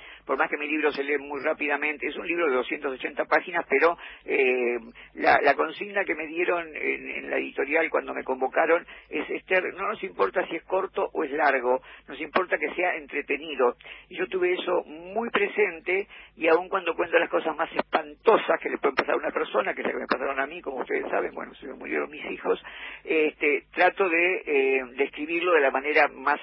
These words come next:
airosa posible para que se le haga, para que se le haga llevadero al que, al que me está escribiendo. Así que yo creo que los, los, eh, a-, abrirme el, el, el pecho y dejar las entrañas, em, es más profundamente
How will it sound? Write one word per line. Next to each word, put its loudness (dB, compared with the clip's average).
airosa 2
posible -2
para 0
que -12
se -10
le 0
haga, 4
para 0
que -4
se -6
le 0
haga 2
llevadero 2
al 2
que, -6
al -2
que 0
me -8
está -2
escribiendo. 0
Así 0
que 0
yo 0
creo 4
que 0
los, 4
los, -2
eh, 2
a-, 4
abrirme 0
el, -4
el, -8
el -4
pecho 2
y -6
dejar 0
las 0
entrañas, 0
em, -2
es 0
más 2
profundamente -2